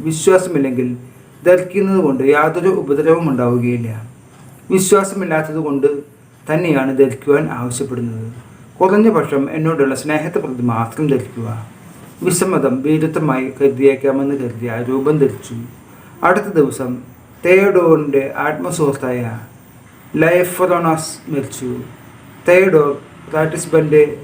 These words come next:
സഹായം അഭ്യർത്ഥിച്ചു. അദ്ദേഹം ഈശോ സഭക്കാരുടെ ദേവാലയത്തിൽ തെയോഡോറുമായി പോയി. റാറ്റിസ്ബൻ ദേവാലയത്തിൽ പ്രവേശിച്ച ഉടനെ പാരത്രികമായ ഒരു അനുഭൂതിയാണ് ഉണ്ടായത്.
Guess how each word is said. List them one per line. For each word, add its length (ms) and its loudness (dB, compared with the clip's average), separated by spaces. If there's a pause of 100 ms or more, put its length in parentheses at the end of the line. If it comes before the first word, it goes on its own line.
സഹായം 460 -2
അഭ്യർത്ഥിച്ചു. 580 -4 (640)
അദ്ദേഹം 480 2
ഈശോ 340 0
സഭക്കാരുടെ 680 0
ദേവാലയത്തിൽ 800 2 (960)
തെയോഡോറുമായി 1800 2
പോയി. 520 2 (680)
റാറ്റിസ്ബൻ 580 2
ദേവാലയത്തിൽ 540 0
പ്രവേശിച്ച 440 -2
ഉടനെ 420 -4 (800)
പാരത്രികമായ 640 2
ഒരു 180 2
അനുഭൂതിയാണ് 640 0
ഉണ്ടായത്. 380 -4